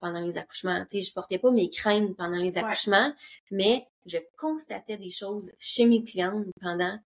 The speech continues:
Speaker 1: les accouchements que j'ai accompagnés par la suite, puis c'est, je pense, ça qui, des fois, m'a aidé à faire la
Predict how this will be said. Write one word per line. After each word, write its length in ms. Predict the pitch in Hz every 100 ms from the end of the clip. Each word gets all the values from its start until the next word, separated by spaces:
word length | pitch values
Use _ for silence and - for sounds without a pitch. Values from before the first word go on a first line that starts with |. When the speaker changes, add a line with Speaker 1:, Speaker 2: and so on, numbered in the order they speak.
| _ -
Speaker 1:
les 140 | 196
accouchements 460 | 160 - 202 214 233
que 140 | 190
j'ai 140 | 175
accompagnés 480 | 165 - 175 175 202
par 140 | 208 170
la 120 | 180
suite, 240 | - 240 240
puis 260 | - 196 214 - _ _ _ _
c'est, 500 | - - - 180 180
je 140 | 180 -
pense, 300 | 220 233 220
ça 220 | - 294 311
qui, 200 | - 214
des 220 | 180 208
fois, 280 | 202 226 233
m'a 160 | 220 180
aidé 260 | 170 208
à 80 | 208
faire 300 | - 180 180
la 160 | 170